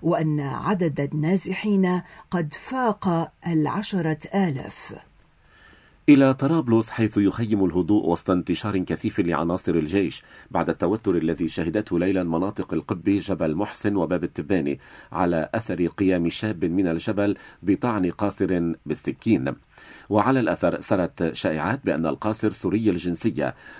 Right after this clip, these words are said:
Speaker 2: وسمع إطلاق رصاص في منطقتي القبي والجبل، ما دفع وحدات الجيش إلى الانتشار بكثافة في مناطق التوتر، لا سيما في أحياء البقار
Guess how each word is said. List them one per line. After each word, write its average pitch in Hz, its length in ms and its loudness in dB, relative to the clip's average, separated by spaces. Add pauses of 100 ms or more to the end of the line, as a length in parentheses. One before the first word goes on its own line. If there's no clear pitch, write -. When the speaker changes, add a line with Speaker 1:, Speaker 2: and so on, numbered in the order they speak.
(140)
Speaker 2:
وسمع 80 640 2
إطلاق 92 340 -4
رصاص 104 380 -2
في 85 100 -2
منطقتي 90 640 -2
القبي 90 440 2
والجبل، 78 600 0
ما 85 100 2
دفع 73 320 -4
وحدات 73 460 -2
الجيش 87 340 0
إلى 82 160 -2
الانتشار 95 640 -2 (280)
بكثافة 117 800 0
في 117 200 0
مناطق 95 840 -2 (120)
التوتر، 123 800 2 (180)
لا 95 120 0
سيما 98 540 0
في 95 320 0 (220)
أحياء 101 320 0
البقار 101 680 -2